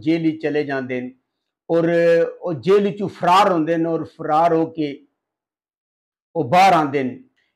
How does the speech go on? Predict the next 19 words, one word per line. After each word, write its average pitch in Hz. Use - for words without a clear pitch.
ਇੱਧਰੋਂ 233
ਜਿਹੜਾ 254
ਲੱਖਾ 233
ਡਾਕੂ 226
ਆਉਂਦਾ 220
ਹੈ, 220
ਉਸ 214
ਨੂੰ 220
ਨਾਦਰ 190
ਦੀ 190
ਤਲਾਸ਼ 175
'ਚ 139
ਹੁੰਦੀ 151
ਹੈ 165
ਔਰ 180
ਨਾਦਰ 190
ਜਿਹੜਾ 214
ਆਉਂਦਾ 175
ਹੈ, 143